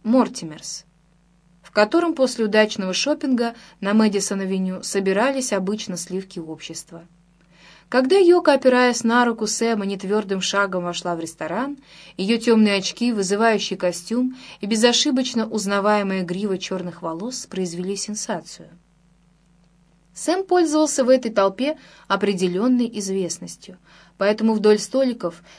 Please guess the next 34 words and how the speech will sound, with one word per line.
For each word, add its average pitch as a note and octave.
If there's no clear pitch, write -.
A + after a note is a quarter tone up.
сразу C4
пронесся G3+
шумок F#3
о E3+
том, C#4
что -
между A3+
этими G#3+
двумя F#3+
явно F#3+
что-то E3+
есть. D#3+
Однако G3
об F#3
этом F#3
происшествии, F3+
скорее F3+
всего, F3+
сразу G3
бы G3+
и G3+
позабыли, A3+
если F3
бы F#3
Йоко G3
не F3+
устроила F#3
сцену. D#3+
Углядев D#4+
за D#4+
соседним B3+
столиком B3
Бьянку G#3+
Джаггер, A3+